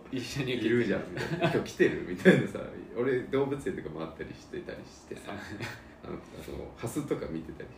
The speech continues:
Speaker 1: て、
Speaker 2: うん。
Speaker 1: あの、不忍池をぐるぐるしてたり、
Speaker 2: うん、うん。
Speaker 1: 池が近くにあるんだけどさ。
Speaker 2: うん。
Speaker 1: で、まあ、公園の噴水があって、
Speaker 2: うん。
Speaker 1: そこを曲がったら芸大にたどり着くんで。
Speaker 2: うん。
Speaker 1: あったり。まあ、七回見てますから、その発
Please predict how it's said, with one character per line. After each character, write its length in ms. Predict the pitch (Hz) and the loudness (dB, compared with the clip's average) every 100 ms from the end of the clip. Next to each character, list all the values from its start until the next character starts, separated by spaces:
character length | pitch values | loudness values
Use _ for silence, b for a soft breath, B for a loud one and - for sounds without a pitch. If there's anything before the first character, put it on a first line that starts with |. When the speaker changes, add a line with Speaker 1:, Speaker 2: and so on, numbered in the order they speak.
| - | -12
Speaker 1:
て、 60 | 113 | -8
Speaker 2:
う 20 | |
ん。 160 | 101 87 - - | -8 -8 -12 -12
Speaker 1:
あ 40 | |
の、 60 | 65 65 - - - | -12 -10 -14 -18 -8
不 340 | 104 107 117 113 | -2 4 6 6
忍 80 | 90 | 0
池 240 | - 76 | 0 -2
を 100 | 69 78 | -2 -4
ぐ 100 | 78 | -4
る 100 | 71 | -4
ぐ 60 | - | -6
る 140 | 107 | -6
し 100 | 98 | -6
て 80 | - | -8
た 60 | 95 | -8
り、 40 | |
Speaker 2:
う 40 | |
ん、 20 | 85 | -10
う 20 | |
ん。 20 | - | -8
Speaker 1:
池 160 | - 120 | -4 -2
が 80 | |
近 180 | - - | -4 -8
く 100 | - | -12
に 60 | - | -10
あ 40 | |
る 60 | - | -10
ん 80 | - | -10
だ 60 | |
け 80 | - | -14
ど 60 | - | -12
さ。 100 | - | -8
Speaker 2:
う 40 | |
ん。 140 | 98 87 B B B B - | -8 -10 B B B B -4
Speaker 1:
で、 220 | 127 127 - - - - | 0 0 -2 -14 -18 -10
ま 80 | 78 | -8
あ、 20 | |
公 340 | - 113 110 | -2 2 6
園 140 | 107 101 | 4 4
の 60 | |
噴 200 | 98 120 | 0 0
水 220 | 113 113 104 | 0 0 -2
が 80 | |
あ 40 | 110 | -2
っ 40 | - - | -6 -4
て、 140 | 160 - | -2 -2
Speaker 2:
う 60 | |
ん。 220 | 113 101 87 | -6 -8 -6
Speaker 1:
そ 80 | 123 | 0
こ 80 | 127 | 0
を 40 | 113 | 2
曲 120 | 110 | 0
が 100 | 127 | -2
っ 40 | - | -2
た 80 | 160 | -4
ら 80 | - | -2
芸 140 | 78 | -2
大 160 | - - | -2 -4
に 60 | - - - | -6 -10 -8
た 60 | - | -6
ど 60 | - | -6
り 60 | - | -8
着 80 | - | -14
く 80 | - | -16
ん 80 | - | -14
で。 100 | - | -8
Speaker 2:
う 40 | 120 | -6
ん。 200 | 107 87 - - - - - - | -6 -8 -12 -18 -20 -20 -18 -14
Speaker 1:
あ 40 | 73 | -14
っ 40 | |
た 200 | - - - - 95 | -14 -14 -16 -10 -4
り。 60 | |
ま 80 | 82 | 0
あ、 40 | 107 | 0
七 80 | 139 | 2
回 140 | 160 | 0
見 100 | 143 | 0
て 120 | 143 - | -2 -4
ま 100 | - | -6
す 100 | - | -6
か 100 | - | -6
ら、 140 | - | -6
そ 80 | - | -4
の 120 | - | 0
発 260 | - 120 | 0 0